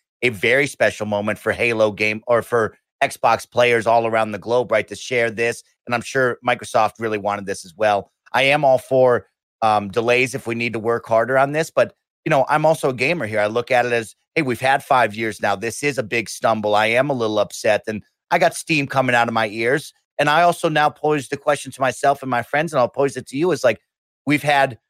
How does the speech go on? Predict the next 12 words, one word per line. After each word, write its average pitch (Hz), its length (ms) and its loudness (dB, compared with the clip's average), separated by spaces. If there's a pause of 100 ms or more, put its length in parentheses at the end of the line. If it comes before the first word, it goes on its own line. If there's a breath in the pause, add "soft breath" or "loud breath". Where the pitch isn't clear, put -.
(380)
two 208 280 -2
mainstay 165 580 0
titles 113 480 0
from 110 140 -12
Halo 117 240 0
four 127 280 0
to 117 80 0
Halo 120 260 0
five 110 400 2
that 110 180 2
were 113 280 0 (440)
not 156 300 0